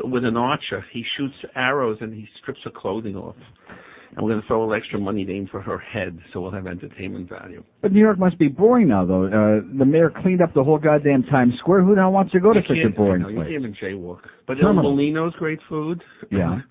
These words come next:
Speaker 1: Uh,
Speaker 2: El Molino
Speaker 1: Homestead.
Speaker 2: where? In New
Speaker 1: Uh,
Speaker 2: York
Speaker 1: in
Speaker 2: or
Speaker 1: the,
Speaker 2: here?
Speaker 1: uh, no, no.
Speaker 2: Here.
Speaker 1: Uh, there's one here. No, I'm talking about the
Speaker 2: We
Speaker 1: one
Speaker 2: have
Speaker 1: in
Speaker 2: two
Speaker 1: New
Speaker 2: of them
Speaker 1: York.
Speaker 2: here.
Speaker 1: Yeah. The one in New York on Third Street. It's
Speaker 2: Yeah.
Speaker 1: great Italian, Casa Bella, Little Italy.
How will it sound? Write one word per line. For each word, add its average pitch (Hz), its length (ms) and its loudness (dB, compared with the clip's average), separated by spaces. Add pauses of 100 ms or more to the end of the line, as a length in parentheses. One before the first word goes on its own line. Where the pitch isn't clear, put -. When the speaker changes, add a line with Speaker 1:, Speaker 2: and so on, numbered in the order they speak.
(120)
Speaker 1:
Uh, 101 320 -4
Speaker 2:
El 151 100 4
Molino 151 340 2
Speaker 1:
Homestead. 135 100 4
Speaker 2:
where? 104 360 0
In 110 120 4
New 113 80 6
Speaker 1:
Uh, 117 100 4
Speaker 2:
York 165 140 2
Speaker 1:
in 143 80 -2
Speaker 2:
or 135 60 2
Speaker 1:
the, 135 60 -2
Speaker 2:
here? 135 300 2
Speaker 1:
uh, 147 40 -2
no, 151 180 -2
no. 139 200 -4
Speaker 2:
Here. 190 320 4
Speaker 1:
Uh, 127 160 -10
there's 175 160 0
one 214 160 -2
here. 175 140 -2
No, 135 160 -2
I'm 147 120 -4
talking 170 120 -6
about 147 80 -6
the - 80 -4
Speaker 2:
We 160 60 4
Speaker 1:
one 135 100 0
Speaker 2:
have 123 80 -2
Speaker 1:
in 247 60 4
Speaker 2:
two - 0 -
Speaker 1:
New 277 80 4
Speaker 2:
of 233 60 2
them 139 80 2
Speaker 1:
York. 101 120 2 (120)
Speaker 2:
here. 107 100 -2
Speaker 1:
Yeah. - 360 -20
The 143 60 -6
one 165 180 -4
in 143 120 -4
New 135 100 -2
York 110 260 -4
on 104 200 -12
Third 95 200 -6 (120)
Street. 85 280 -18
It's - 140 -20
Speaker 2:
Yeah. 92 320 0
Speaker 1:
great 117 220 -4
Italian, 120 520 -6
Casa 120 280 -6
Bella, 120 320 -4
Little 110 260 -6
Italy. 110 400 -6